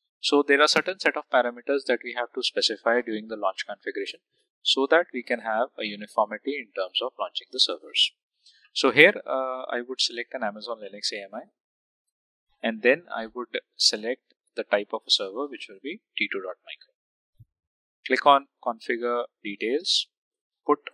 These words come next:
the name to the launch configuration. Let's say we put it as a demo, and, uh, the rest of the things we'll keep it default. Click on add storage. Uh,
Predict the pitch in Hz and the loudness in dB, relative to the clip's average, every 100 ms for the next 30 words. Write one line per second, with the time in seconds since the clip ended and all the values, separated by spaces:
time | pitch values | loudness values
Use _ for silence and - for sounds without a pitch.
0 | _ _ - 113 104 110 120 120 110 107 | _ _ 0 2 2 -4 -4 -6 4 6
1 | 104 - 110 - 113 131 - - 120 107 | 6 0 -6 -6 -6 -6 -8 -6 -2 0
2 | - 101 98 101 - 101 101 98 98 95 | 0 -4 -6 -8 -6 -2 -2 -4 -8 -12
3 | 110 - _ _ _ _ _ _ _ _ | -12 -14 _ _ _ _ _ _ _ _
4 | _ _ _ - 107 104 101 98 101 101 | _ _ _ -6 -4 -4 -8 -6 -4 -4
5 | 98 _ 110 110 123 139 - 110 110 135 | -6 _ -6 -2 -2 -4 -8 -14 -12 -8
6 | - 101 95 95 92 139 - - _ _ | -8 -8 -16 -20 -4 -2 -2 -8 _ _
7 | _ _ - - - - - _ _ _ | _ _ -10 -8 -12 -12 -20 _ _ _
8 | _ _ _ _ _ _ _ - 139 165 | _ _ _ _ _ _ _ 2 4 6
9 | 151 143 - - 127 147 202 - - 139 | 6 6 4 2 2 0 0 -4 -4 -2
10 | 127 | -2